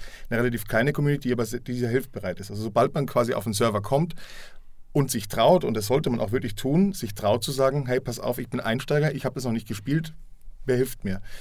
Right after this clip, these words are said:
Du wirst immer einen finden, der dir hilft und der dich da irgendwo so ein bisschen durch, äh, durchlotst. Und, ähm, von daher denke ich, ist einfach die größte Schwierigkeit, sich einmal zu überwinden, dann nochmal zu überwinden und zu sagen, pass auf, ich bin hier nicht der Crack, sondern ich bin neu,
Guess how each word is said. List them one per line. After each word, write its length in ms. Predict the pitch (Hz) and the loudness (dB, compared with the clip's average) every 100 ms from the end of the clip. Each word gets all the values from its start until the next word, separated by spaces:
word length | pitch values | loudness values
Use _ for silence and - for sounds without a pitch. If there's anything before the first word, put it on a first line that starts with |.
| - | 0
Du 80 | 139 | 2
wirst 180 | 147 | 4
immer 160 | - 147 | 4 4
einen 140 | 117 | 2
finden, 280 | 113 131 127 | 0 -2 -2
der 80 | 113 | -2
dir 100 | 104 | 0
hilft 280 | 123 143 - | 0 0 -4
und 80 | 117 | -2
der 100 | 117 | -2
dich 120 | 117 | -2
da 80 | 104 | -2
irgendwo 180 | 123 | -2
so 100 | 117 | -2
ein 60 | 110 | -2
bisschen 260 | 120 120 113 | -2 0 2
durch, 340 | 139 143 - | 0 0 -8
äh, 380 | 107 104 98 - | -4 -2 -2 -4
durchlotst. 680 | 120 147 135 107 127 - - - - - - | -2 -2 0 0 0 -2 -10 -12 -14 -12 -2
Und, 540 | 117 113 113 117 104 | 2 4 4 0 0
ähm, 960 | 120 107 110 110 101 - - - - - - - - - - - - | 0 0 0 -2 -4 -8 -12 -12 -12 -10 -10 -10 -14 -16 -16 -16 -4
von 160 | 147 | 2
daher 160 | 147 156 | 4 4
denke 180 | 160 151 | 2 0
ich, 40 | |
ist 100 | 143 | 0
einfach 180 | - 143 | 0 -2
die 140 | 117 | -2
größte 320 | 117 151 156 143 | 0 2 2 0
Schwierigkeit, 340 | 143 - 131 | 0 2 -2
sich 220 | 110 - | -2 -2
einmal 200 | 127 131 | 0 2
zu 120 | - | 0
überwinden, 680 | 117 107 139 190 202 196 202 - - | -2 0 0 2 4 2 0 -10 0
dann 120 | 131 | 4
nochmal 260 | 151 143 139 | 6 6 4
zu 100 | 139 | 4
überwinden 320 | 127 143 147 | 2 2 0
und 80 | 139 | -2
zu 60 | 123 | 2
sagen, 260 | 123 113 | 4 4
pass 160 | 120 - | 0 0
auf, 160 | 143 | 0
ich 100 | 123 | 0
bin 140 | 120 143 | 2 2
hier 80 | 131 | 2
nicht 160 | 113 | 0
der 100 | 120 | 0
Crack, 220 | - 135 | 4 2
sondern 220 | - 127 120 | 2 -2 -2
ich 120 | - | -2
bin 200 | 107 107 | 0 4
neu, 320 | 123 165 | 4 4